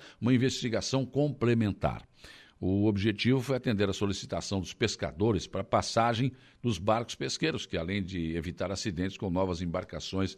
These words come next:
que estavam passando, passando por debaixo da ponte, né? O prefeito de Paço de Torres, Valmir Rodrigues, eh, está buscando recursos e realizando articulações políticas junto ao governo estadual e federal para a reconstrução ou execução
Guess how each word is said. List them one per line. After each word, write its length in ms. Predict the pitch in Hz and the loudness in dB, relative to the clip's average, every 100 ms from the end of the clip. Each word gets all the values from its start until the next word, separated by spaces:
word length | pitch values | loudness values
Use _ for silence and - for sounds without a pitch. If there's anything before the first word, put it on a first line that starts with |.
| - _ _ - | -16 _ _ -10
que 60 | |
estavam 300 | 90 98 92 | -6 -2 -2
passando, 380 | 87 85 87 85 | -2 -2 -2 -2
passando 400 | - 90 85 85 | 0 0 0 0
por 180 | 87 85 | -2 -4
debaixo 380 | 80 76 - - | -2 -2 -2 -4
da 80 | |
ponte, 420 | 87 - 64 - 58 | -4 -6 -10 -8 -4
né? 200 | 73 82 - - - - | -4 -4 -10 -20 -20 -20
O 20 | |
prefeito 380 | - 143 208 233 | 4 6 6 4
de 80 | 175 | 0
Paço 300 | 139 110 - | 2 2 0
de 100 | 101 | -6
Torres, 380 | - 175 156 98 | -2 0 0 -2
Valmir 340 | 117 113 120 | -4 -2 0
Rodrigues, 580 | 95 82 123 120 87 - _ _ - _ - | 0 0 -2 -2 -4 -8 _ _ -20 _ -8
eh, 200 | 85 82 | -4 -4
está 240 | - 98 | -2 -2
buscando 320 | 95 135 135 | -2 -2 0
recursos 840 | 107 117 - 175 226 - 226 - - | 0 -2 0 0 0 -2 -6 -8 -8
e 60 | 98 | -4
realizando 560 | 101 107 87 104 117 | 0 0 0 0 0
articulações 640 | 101 - 98 87 - 90 - | -4 -4 -2 -2 -2 -4 -4
políticas 600 | 85 80 - - 80 65 | -4 0 -2 -2 -8 -4
junto 360 | 87 101 - | -2 -2 -4
ao 120 | 67 | -8
governo 360 | 64 71 82 85 | -8 -6 -4 -4
estadual 420 | - 73 65 82 | -6 -10 -6 -6
e 40 | 78 | -6
federal 500 | 71 65 80 110 - _ _ _ | -8 -4 -2 -2 -6 _ _ _
para 160 | 104 101 | -2 0
a 40 | |
reconstrução 880 | 92 175 156 127 - 87 - 127 127 | 0 -2 -2 -4 -4 -4 0 0 2
ou 180 | 123 127 | 0 2
execução 640 | 87 104 101 - - 110 | 2 0 -4 -4 0 0